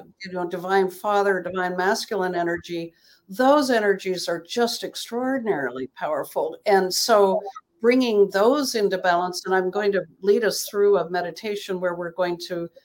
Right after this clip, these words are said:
do, do two different meditations. One, we're going to connect to the heart of the earth and the heart of the sun, so people can feel how that feels. But then I'll do a, lead a meditation where we're going to ask in the current from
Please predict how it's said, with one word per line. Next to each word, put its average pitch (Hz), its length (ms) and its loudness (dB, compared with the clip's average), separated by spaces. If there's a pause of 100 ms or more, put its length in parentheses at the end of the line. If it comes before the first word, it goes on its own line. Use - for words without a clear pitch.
(180)
do, 190 340 4
do 202 160 4
two 349 320 4
different 165 340 -4
meditations. 170 600 -8
One, 208 240 6
we're 190 160 0
going 180 220 -2
to 180 100 -6
connect 185 320 -4
to 180 80 -2
the 175 120 -2
heart 185 160 4
of 170 60 0
the 156 160 -6
earth 226 280 0
and 180 120 -2
the 175 60 -4
heart 175 180 -4
of 160 80 -4
the 170 80 -10
sun, 202 500 2 (220)
so 240 140 0
people 240 260 2
can 185 160 -2
feel 180 720 0
how 190 80 0 (120)
that 156 140 -8
feels. 160 500 -6 (340)
But 226 120 2
then 262 220 8
I'll 220 200 6
do 202 220 4
a, 196 120 6
lead 202 180 6
a 190 60 4
meditation 185 720 0
where 180 180 4
we're 180 220 0 (100)
going 180 180 -4 (140)
to 175 280 -6 (960)
ask 247 340 6
in 233 100 4
the 196 100 4
current 262 680 -2
from 175 720 -4